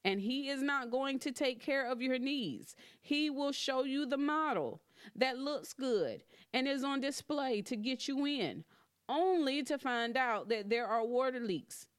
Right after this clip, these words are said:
bad neighbors, and people who don't want to work or help you. Just like your lease in the world, your lease with God tells you that you are not allowed to abandon your property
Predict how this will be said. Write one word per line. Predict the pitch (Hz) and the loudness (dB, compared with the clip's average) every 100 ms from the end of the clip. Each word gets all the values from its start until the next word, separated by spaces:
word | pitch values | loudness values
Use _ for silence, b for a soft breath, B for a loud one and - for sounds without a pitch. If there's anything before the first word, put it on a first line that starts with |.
| - | -2
bad | 170 196 226 | 0 4 2
neighbors, | 254 269 277 208 151 151 - | 2 0 0 -2 -4 -4 -2
and | 185 180 | -2 0
people | 269 254 226 | -2 0 0
who | 233 240 | 2 0
don't | 208 226 220 | 0 -2 -2
want | 226 220 | -2 -2
to | 214 | -2
work | 220 202 220 220 | -2 0 -2 0
or | 220 | -2
help | 208 233 233 - | 0 0 -2 -4
you. | 117 - _ B B B - | -6 -8 _ B B B -4
Just | 165 254 - | 0 0 0
like | 247 240 240 | 0 0 0
your | 233 | 0
lease | 240 220 226 | 0 -4 -4
in | 233 240 | -2 0
the | |
world, | 254 269 262 175 123 165 | 0 2 2 2 0 0
your | 170 | 0
lease | 196 160 175 | 0 -2 -2
with | 196 226 | -2 -2
God | - 147 151 - | -2 0 -2 -2
tells | 190 180 196 | -2 0 0
you | 175 226 | -2 -2
that | 214 156 156 - | 0 -2 -2 -2
you | 254 | -2
are | - 170 | 0 0
not | 165 175 240 - - | 0 0 0 -4 -4
allowed | 254 254 190 175 180 | -2 2 2 2 0
to | - 180 | -2 -2
abandon | 156 156 180 208 233 220 | -2 0 -2 0 -2 0
your | 214 214 | 0 -2
property | 214 247 240 196 170 165 | -2 -2 -2 -2 -2 -2